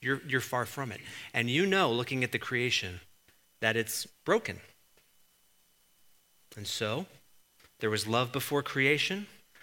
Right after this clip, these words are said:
The God of love creates a world that declares, uh, you know, "God calls me good.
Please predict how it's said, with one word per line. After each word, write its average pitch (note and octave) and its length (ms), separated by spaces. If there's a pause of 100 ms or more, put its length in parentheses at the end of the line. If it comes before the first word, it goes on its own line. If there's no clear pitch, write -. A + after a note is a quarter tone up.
(320)
The - 80
God A2+ 260
of B2+ 140
love C#3+ 480 (260)
creates C3 680 (160)
a C3 80
world C#3+ 500 (340)
that - 340
declares, C#3+ 760 (420)
uh, B2 240 (400)
you C3+ 80
know, C#3 200 (680)
"God B2+ 300
calls C3+ 300
me C3+ 140
good. C#3+ 300